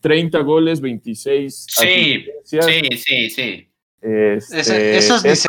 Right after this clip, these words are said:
Speaker 3: se dicen, güey.
Speaker 2: Sí.
Speaker 1: es-, esto es de la temporada dos mil diecinueve dos mil veinte. Entonces, treinta
Speaker 2: Sí.
Speaker 1: goles, veintiséis asistencias.
Speaker 2: Sí.
Speaker 1: Ciro Immobile,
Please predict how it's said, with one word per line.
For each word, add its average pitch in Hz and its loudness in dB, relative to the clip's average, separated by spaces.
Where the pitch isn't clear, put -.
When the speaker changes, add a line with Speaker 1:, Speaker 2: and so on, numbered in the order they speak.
Speaker 3:
se - 4
dicen, 143 0
güey. 120 -10
Speaker 2:
Sí. 127 -4
Speaker 1:
es-, 156 4
esto 165 4
es 156 2
de 120 4
la 117 2
temporada 127 2
dos 123 -2
mil 131 -6
diecinueve 123 -4
dos 107 -4
mil 110 -2
veinte. 98 -8
Entonces, 95 -10
treinta 160 2
Speaker 2:
Sí. 147 2
Speaker 1:
goles, 165 4
veintiséis 117 -4
asistencias. - -14
Speaker 2:
Sí. - -6
Speaker 1:
Ciro 214 2
Immobile, 135 0